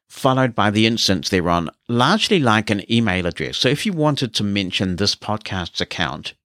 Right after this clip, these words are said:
you would get into the post composer and you would type the at sign, followed by podcast, and then another at sign, living blindfully dot social. So the first one is mentioning me, and then the rest is rather like an email address, but it isn't. It's a Mastodon address.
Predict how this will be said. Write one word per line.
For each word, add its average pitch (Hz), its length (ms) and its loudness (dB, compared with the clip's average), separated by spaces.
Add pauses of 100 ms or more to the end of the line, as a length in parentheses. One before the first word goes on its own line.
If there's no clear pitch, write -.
you 85 80 -4
would 80 140 -6
get 139 160 6
into 117 160 2
the 101 100 2
post - 420 0
composer 76 680 -4
and 95 200 -2
you 87 60 -2
would 87 120 -4
type - 300 -4
the - 180 -2 (100)
at 127 220 -4
sign, 87 480 -2 (140)
followed 85 600 0
by 78 300 0
podcast, - 880 -2 (180)
and 90 80 -2
then 90 140 2
another 98 320 0
at - 220 -4
sign, 82 420 -2
living 95 340 0
blindfully 85 600 -2
dot - 280 -4
social. 78 380 -2
So - 160 -2
the 87 80 -2
first 147 400 0
one 92 140 2
is 87 160 -4
mentioning 120 500 0
me, 127 160 2 (260)
and 110 140 2
then 123 100 4
the 120 80 2
rest 143 240 2
is 110 160 -2
rather 127 460 2
like 98 440 0
an 98 100 2
email 92 400 0
address, 78 360 -2
but 92 220 0
it 95 140 0
isn't. 92 440 -2
It's - 380 -2
a 101 60 -6
Mastodon 78 500 -2
address. 62 340 -6